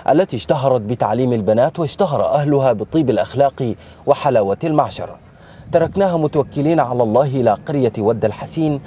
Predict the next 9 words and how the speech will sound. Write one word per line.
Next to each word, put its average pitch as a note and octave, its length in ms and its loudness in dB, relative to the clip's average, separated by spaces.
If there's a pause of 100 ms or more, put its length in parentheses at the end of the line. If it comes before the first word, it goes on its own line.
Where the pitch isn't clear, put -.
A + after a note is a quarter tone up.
(340)
التي A#2+ 300 0
تقع C#3 380 2
في C3 100 -8
الجزء B2+ 360 -2
الشمالي B2 600 0
من A2+ 120 0
محلية A#2 600 -2
شرق G#2 320 -4
الجزيرة. A2 520 -2